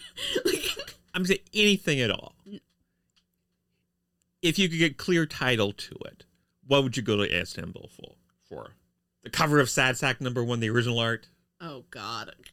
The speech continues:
Speaker 1: Um, maybe, maybe, like, un-, previously unknown documents associated with colonial Jamestown.
Speaker 2: So you do have something.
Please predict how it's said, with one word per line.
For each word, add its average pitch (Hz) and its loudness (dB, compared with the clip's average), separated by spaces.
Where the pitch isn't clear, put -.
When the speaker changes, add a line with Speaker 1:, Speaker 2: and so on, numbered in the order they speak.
Speaker 1:
Um, 202 2
maybe, 196 -6
maybe, 262 -4
like, 220 -6
un-, 185 -10
previously 185 -10
unknown 170 -8
documents 180 -12
associated 180 -14
with 208 -20
colonial 185 -12
Jamestown. 294 -16
Speaker 2:
So - -14
you 190 -2
do 147 -2
have 98 -8
something. - -18